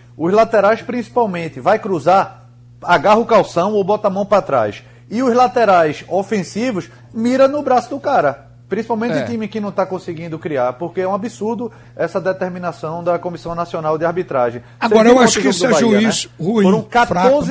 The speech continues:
Speaker 1: minutos de
Speaker 3: independe do
Speaker 1: paralisação
Speaker 3: estado.
Speaker 1: só no primeiro tempo.
Speaker 2: O cara foi lá, viu o lance e voltou e marcou o pênalti. Eu acho que, eu,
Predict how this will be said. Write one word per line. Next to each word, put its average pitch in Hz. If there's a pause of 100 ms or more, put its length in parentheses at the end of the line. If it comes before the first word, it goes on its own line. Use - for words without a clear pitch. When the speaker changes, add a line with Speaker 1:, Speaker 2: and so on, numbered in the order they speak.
Speaker 1:
minutos 220
de 226
Speaker 3:
independe 220
do 220
Speaker 1:
paralisação 170
Speaker 3:
estado. 185 (360)
Speaker 1:
só -
no 247
primeiro 233
tempo. 147 (840)
Speaker 2:
O 156
cara 214
foi 220
lá, 165
viu 190
o 180
lance 190 (520)
e 175
voltou 185
e 214
marcou 247
o 220
pênalti. 151 (320)
Eu 277
acho 208 (560)
que, 185 (580)
eu, 370